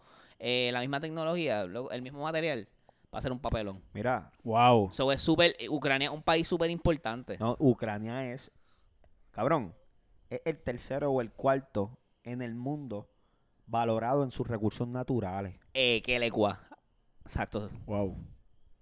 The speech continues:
Speaker 2: ¿Tú sabes qué es eso?
Speaker 1: Eso
Speaker 2: ¿Tú
Speaker 1: está bien
Speaker 2: sabes qué
Speaker 1: crazy.
Speaker 2: es eso? Tiene reservas de gas, de uranio, reservas de magnesio, eh, de re-, reservas de bicho.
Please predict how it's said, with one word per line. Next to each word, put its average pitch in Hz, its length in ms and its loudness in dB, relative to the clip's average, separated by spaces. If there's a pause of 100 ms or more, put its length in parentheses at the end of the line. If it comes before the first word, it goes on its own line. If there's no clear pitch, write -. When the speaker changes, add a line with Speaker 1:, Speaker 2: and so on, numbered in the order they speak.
(180)
Speaker 2:
¿Tú - 80 -20
sabes 170 300 -12
qué - 220 -8
es 165 200 4
eso? 92 220 -8 (1040)
Speaker 1:
Eso - 140 -16
Speaker 2:
¿Tú 151 120 2
Speaker 1:
está 170 200 0
bien 214 80 2
Speaker 2:
sabes - 20 -2
qué - 80 -14
Speaker 1:
crazy. 196 160 -4
Speaker 2:
es 175 60 -14 (240)
eso? 90 200 -6 (840)
Tiene 156 360 -4
reservas 156 640 -4
de 151 140 -2
gas, 104 340 -4 (520)
de 127 100 -2
uranio, 117 640 -2 (760)
reservas 139 680 -2
de 170 140 0
magnesio, 117 800 -6 (1200)
eh, 160 120 -2
de 139 280 0
re-, 135 320 -4
reservas 139 600 -4
de 160 140 2
bicho. 123 600 -8